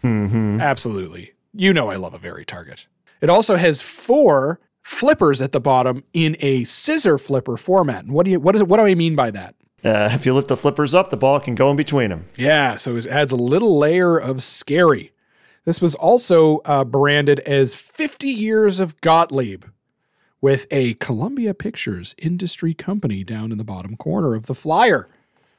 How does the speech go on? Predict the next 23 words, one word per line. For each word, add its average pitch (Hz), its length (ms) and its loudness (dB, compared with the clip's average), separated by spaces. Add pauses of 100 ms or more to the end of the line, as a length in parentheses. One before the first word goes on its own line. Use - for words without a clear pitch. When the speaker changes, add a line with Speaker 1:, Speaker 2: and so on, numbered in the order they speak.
(760)
Speaker 2:
Mm, 214 300 0 (480)
it's 185 100 -2
a 262 60 -4
fun 285 240 4
game. 254 340 4 (1500)
It's - 80 -6
a 190 40 0
good 208 160 4
one, 143 140 2
but 156 160 0
it 185 80 4
only 277 220 2
sell-, 151 400 2
it 160 80 4
only 202 260 4
sold 104 340 -2
a - 40 -12
thousand 143 640 -10
units. 226 580 -2 (2000)
The 151 200 2
next 180 520 0
game 151 640 0
that, 123 540 -2